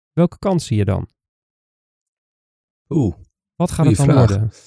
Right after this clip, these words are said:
Speaker 2: Ja, ik heb ontzettend veel, eh, plezier beleefd aan de ontwikkeling van, eh, Herm Toren. Het was echt een feestje om te doen.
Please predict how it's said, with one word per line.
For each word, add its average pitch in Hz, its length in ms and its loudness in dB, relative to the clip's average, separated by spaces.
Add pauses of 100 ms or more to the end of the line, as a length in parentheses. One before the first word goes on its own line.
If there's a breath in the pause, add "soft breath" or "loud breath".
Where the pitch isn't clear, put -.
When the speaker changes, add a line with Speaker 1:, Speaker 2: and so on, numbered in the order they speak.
(280 soft breath)
Speaker 2:
Ja, - 100 -8
ik - 220 0
heb 147 280 2
ontzettend 147 1120 0
veel, 123 580 2
eh, 110 440 2 (140)
plezier 120 340 2
beleefd 107 420 4
aan 107 100 0
de 107 60 0
ontwikkeling 110 680 0
van, 104 320 -2
eh, 95 80 0
Herm 98 320 -2
Toren. 87 400 -6 (720)
Het 92 120 -8
was 104 180 2
echt 101 260 -2
een 104 260 2
feestje 104 440 2
om 90 80 -2
te 87 140 -6
doen. 82 220 -10